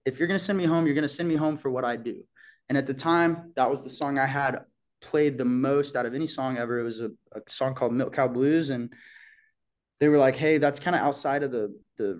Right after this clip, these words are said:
rules, but we'll allow it. Go play your song." And then, you know, what's funny is, like, the next time they called me back, they were like, "Hey, will you play that Milk Cow Blues song again?" And I was like, "You guys, that's so funny. Like, you didn't want me to play it 'cause you never heard of it. And now you want me to play it again."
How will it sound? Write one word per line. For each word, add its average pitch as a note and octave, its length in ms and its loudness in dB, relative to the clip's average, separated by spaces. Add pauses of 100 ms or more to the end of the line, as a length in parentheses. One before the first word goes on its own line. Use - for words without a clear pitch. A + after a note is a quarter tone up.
rules, F3 560 4
but C3 360 2
we'll B2 200 0
allow E3+ 420 4
it. D#3 120 4
Go B2+ 180 -2
play C3+ 180 -4
your C3 80 0
song." C3+ 380 -6
And B2+ 100 -4
then, B2 240 -4
you C#3 100 2
know, C3 100 0
what's A2 120 -2
funny C3 300 -4
is, A#2 100 -4
like, A#2 180 -4
the A#2+ 80 -4
next B2 360 0
time C3 220 0
they A2+ 100 -2
called A#2+ 260 -2
me A#2 80 -4
back, A#2 420 -2
they B2+ 60 -4
were C3 80 2
like, A#2+ 220 0
"Hey, E3 180 2
will C3+ 120 2
you D3+ 100 -2
play - 180 -2
that D#3+ 140 -2
Milk D3 220 -2
Cow C#3 120 0
Blues C#3 300 -6
song D3 220 -2
again?" D3+ 340 -6 (380)
And C#3+ 100 2
I C3+ 80 4
was C3+ 140 2
like, C3 220 2 (420)
"You F3+ 120 -4
guys, G3 260 6
that's G3+ 220 4
so G#3 160 6
funny. G#3 400 2
Like, D3 180 6
you E3 120 0
didn't F#3 240 4
want F3+ 160 -2
me F3+ 80 -4
to E3 80 -2
play F3 320 0
it - 200 -4
'cause D3 200 -8
you D#3 80 -8
never D3+ 260 0
heard D#3+ 180 4
of C#3 120 2
it. C3+ 100 0
And C3+ 80 -4
now C#3+ 140 2
you C#3+ 100 2
want C#3 140 -4
me C#3 80 -2
to C3+ 60 -8
play C#3 120 -4
it C3 40 -2
again." C#3 240 -4